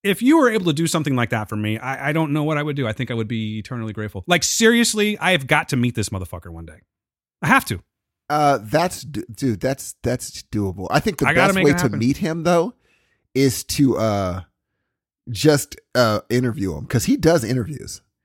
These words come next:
Speaker 1: I don't think we could do that, Steve. I, I
Speaker 2: Why?
Speaker 1: think it's a pipe. It's a pipe dream, man.
Speaker 2: Why is it a pipe dream with someone
Speaker 1: Because
Speaker 2: who's
Speaker 1: there's so many other people that are more
Speaker 2: Dude,
Speaker 1: famous. We're
Speaker 2: that's
Speaker 1: not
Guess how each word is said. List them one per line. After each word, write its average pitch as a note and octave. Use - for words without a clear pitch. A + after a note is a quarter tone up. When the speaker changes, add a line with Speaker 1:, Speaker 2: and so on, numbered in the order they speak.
Speaker 1:
I D3+
don't C3
think G2+
we G2+
could F#2+
do G2
that, F#2+
Steve. G#2
I, G#2+
I A2+
Speaker 2:
Why? A2+
Speaker 1:
think G#2+
it's G2
a -
pipe. G#2
It's D#3
a -
pipe G3
dream, F#2+
man. A#2
Speaker 2:
Why E3
is G#3+
it D3+
a D#3
pipe D#3
dream A#2+
with A#2
someone -
Speaker 1:
Because D#4
Speaker 2:
who's -
Speaker 1:
there's D#4+
so E4
many D#4+
other D4+
people C4
that C#3
are C#3
more F3+
Speaker 2:
Dude, A#3
Speaker 1:
famous. G3+
We're D#3
Speaker 2:
that's -
Speaker 1:
not B3+